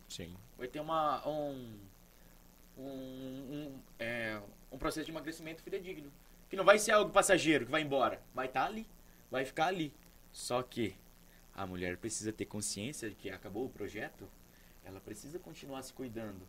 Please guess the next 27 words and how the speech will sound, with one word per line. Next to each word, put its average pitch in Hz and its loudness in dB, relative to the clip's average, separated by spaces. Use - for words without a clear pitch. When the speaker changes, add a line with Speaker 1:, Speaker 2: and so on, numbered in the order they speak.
Speaker 2:
Não - -10
é - -14
porque 165 -2
finalizou 120 2
os 113 -2
nossos 113 0
sessenta 131 -6
dias, 123 -6
que 98 -14
vai 104 -2
durar 104 -4
sessenta 123 -8
dias, 110 -6
que - -6
acabou, 131 2
vou 127 -2
parar 135 6
com 135 -6
tudo. 110 -8
Não, 170 -8
não - -8
é - -6
isso - -8
que 160 -6
a 135 -2
gente 139 -6
quer, 110 -4